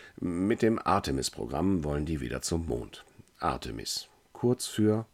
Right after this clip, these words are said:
künstlich von Art und Ausstoß von Emission.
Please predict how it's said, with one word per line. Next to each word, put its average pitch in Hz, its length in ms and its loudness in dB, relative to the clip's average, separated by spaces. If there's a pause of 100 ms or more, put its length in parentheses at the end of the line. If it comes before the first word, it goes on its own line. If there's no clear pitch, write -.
(100)
künstlich 117 560 -2
von 65 340 -6
Art 95 400 -2 (260)
und 82 320 0
Ausstoß 113 560 0
von 123 340 -2 (180)
Emission. 69 600 0